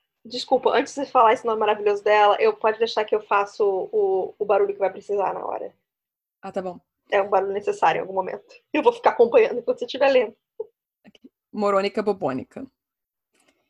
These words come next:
Speaker 2: Essa é uma questão, uma questão. <laughs> Essa, é, coitada. Essa é uma história dos anos noventa.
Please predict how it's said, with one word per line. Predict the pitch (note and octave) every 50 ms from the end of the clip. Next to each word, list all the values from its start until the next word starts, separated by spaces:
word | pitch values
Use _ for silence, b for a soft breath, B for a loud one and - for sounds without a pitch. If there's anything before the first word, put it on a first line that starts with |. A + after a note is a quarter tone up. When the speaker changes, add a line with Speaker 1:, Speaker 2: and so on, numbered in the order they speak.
| _ _ _ _
Speaker 2:
Essa | - G3 G#3 G#3 B3
é |
uma | B3 B3+
questão, | B3+ C4 A#3+ - - - G#3+ A3 A3+ A3 A3 - - _ _
uma | F#3+ F#3 F#3 F#3
questão. | - F3+ E3 - - E3+ F3 E3+ -
<laughs> | - - - - E2+ - - - - - - - - - G#4 G#4+ G#4+ A4 A#4 A#4 - B4 - -
Essa, | A3+ B3+ - - - - E4+ E4 B3 - F3+ F3+ -
é, | - - - - - - - C#4+ C#4 C4+ B3+
coitada. | - - G#3 G3+ - _ - E3+ E3+ E3+ E3+ F3 F3+ B B B B B B B B B B B B
Essa | - A3 - -
é | C4
uma | C4 C4+
história | - - A3+ A3
dos | A3 A3
anos | A3 G#3+ A#3+ A#3
noventa. | A#3 A#3+ A#3 G3+ F#3 E3 - - _ - E3